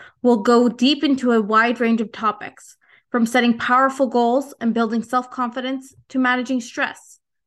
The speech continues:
cultivating healthy relationships, and so much more. I'll bring you expert interviews, practical strategies, and real-life stories of individuals who have transformed their lives.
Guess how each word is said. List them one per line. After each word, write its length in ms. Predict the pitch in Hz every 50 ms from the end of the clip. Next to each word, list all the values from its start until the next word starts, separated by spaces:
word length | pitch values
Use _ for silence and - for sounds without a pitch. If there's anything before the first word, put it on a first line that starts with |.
| _ _
cultivating 540 | - 269 262 254 262 240 240 233 226 226 226
healthy 340 | 202 208 233 233 233 262 254
relationships, 760 | 220 233 226 226 226 233 233 262 247 254 294 285 285 - - -
and 160 | 247 226 220
so 140 | - 254 240
much 260 | 240 240 233 233 -
more. 300 | - 196 - - - _ _ _ _ _ _ _ _ _ _ _ _ - - - _ -
I'll 180 | - 262 254 262
bring 160 | 294 285 277
you 120 | 262 247
expert 420 | - 247 262 - - - 330 - 254
interviews, 560 | 254 240 247 220 214 220 220 240 - - _ _ _
practical 460 | - - 202 196 - - - 226 240
strategies, 680 | 240 - - 240 220 220 208 220 226 233 240 233 - - _ - - _ _ _ _ -
and 280 | 240 240 233 220 220
real-life 600 | 247 269 294 294 302 294 262 233 220 226 220 220 -
stories 500 | - - 240 220 214 202 202 202 202 220
of 100 | 208 214
individuals 520 | 220 226 220 226 233 226 262 262 262 262
who 80 | - 240
have 120 | 220 -
transformed 540 | - - 233 220 208 - - 240 240 233 220
their 100 | 220 208
lives. 520 | 202 185 117 95 - - - - - -